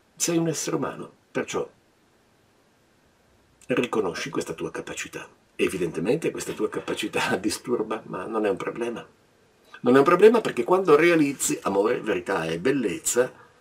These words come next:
ti trovi a un livello di soddisfazione, di calma e interagisci su un altro piano con le persone. Le persone non sono più impaurite, ci si mette tranquilli e si dice: "D'accordo, va bene,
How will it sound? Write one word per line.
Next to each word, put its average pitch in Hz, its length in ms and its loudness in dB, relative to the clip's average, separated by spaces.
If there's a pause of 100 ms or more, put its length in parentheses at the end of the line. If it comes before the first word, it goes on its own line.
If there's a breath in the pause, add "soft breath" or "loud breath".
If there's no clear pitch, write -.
(760 soft breath)
ti 185 80 -2
trovi 180 300 10
a 113 440 4
un 107 680 -4
livello 110 400 4
di 104 100 -2
soddisfazione, 98 880 -2
di 104 140 -6
calma 95 560 0
e 135 100 0
interagisci 127 920 0 (140)
su - 220 -8
un 98 80 -4
altro 98 320 -4
piano 82 420 -8 (960)
con - 140 4
le - 100 -4
persone. - 540 -8 (640 soft breath)
Le 135 80 0
persone 135 340 4
non 110 140 2
sono 101 180 -2
più 104 140 -2
impaurite, 131 680 0 (580 soft breath)
ci - 140 -4
si - 140 0
mette 95 240 -2
tranquilli 104 640 -4
e 139 40 -4
si - 100 -6
dice: - 200 -8
"D'accordo, - 420 -6
va 190 100 0
bene, 143 360 -8